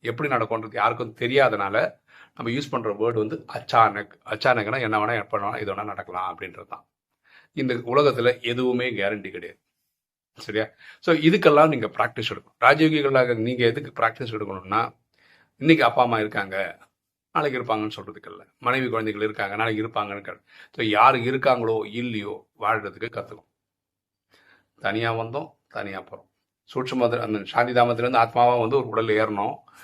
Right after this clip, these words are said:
அதுக்கப்புறம் பிறப்பு இருக்கு, பிறப்பு இருக்கு, சைக்கிள் சுத்தினே இருக்கோம்.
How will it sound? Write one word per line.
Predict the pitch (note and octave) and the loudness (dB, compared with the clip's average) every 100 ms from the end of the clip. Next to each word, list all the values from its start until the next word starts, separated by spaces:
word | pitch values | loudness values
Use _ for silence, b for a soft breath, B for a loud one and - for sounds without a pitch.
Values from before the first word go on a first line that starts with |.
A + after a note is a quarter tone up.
| b | b
அதுக்கப்புறம் | - A2 A2+ C3 C3 | 0 2 2 0 4
பிறப்பு | B2+ B2 | 4 4
இருக்கு, | A2+ G#2+ | 2 2
பிறப்பு | B2 B2 | 4 4
இருக்கு, | A#2 A2+ | 2 -2
சைக்கிள் | A#2 A#2+ A2+ A2 | 0 -2 -2 -8
சுத்தினே | A#2 A2 | -4 0
இருக்கோம். | A#2 A#2 G#2+ C3 E3 | 2 0 -2 -4 -6